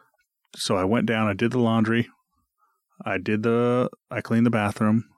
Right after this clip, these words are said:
I did the, uh, hot tub. I needed to go pick up some chemicals, add some things,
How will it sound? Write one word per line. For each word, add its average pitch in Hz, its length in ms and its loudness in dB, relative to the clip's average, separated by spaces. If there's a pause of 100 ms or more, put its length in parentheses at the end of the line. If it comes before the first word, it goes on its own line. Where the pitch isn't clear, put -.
(220)
I 107 80 -2
did 110 280 0
the, 113 260 2
uh, 113 220 2 (1000)
hot - 280 -2
tub. 117 340 0
I 165 120 -2
needed 107 280 2
to 113 120 -4
go 110 160 0
pick - 240 -4
up 117 100 -2
some 117 140 -4
chemicals, 113 640 0
add 113 300 -2
some 117 120 -6
things, 113 680 0